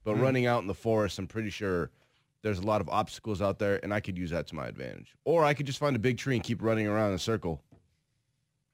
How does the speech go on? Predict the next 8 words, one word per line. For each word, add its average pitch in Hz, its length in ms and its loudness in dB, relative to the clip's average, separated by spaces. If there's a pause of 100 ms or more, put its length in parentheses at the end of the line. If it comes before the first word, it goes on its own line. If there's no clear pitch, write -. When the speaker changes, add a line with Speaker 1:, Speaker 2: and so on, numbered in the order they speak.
(140)
Speaker 1:
Don't 139 120 4
you 143 60 4
think? 170 300 2 (760)
Speaker 2:
The 220 60 2
Portland 302 320 8
Trail 349 160 8
Blazers 269 380 6
selected 247 560 4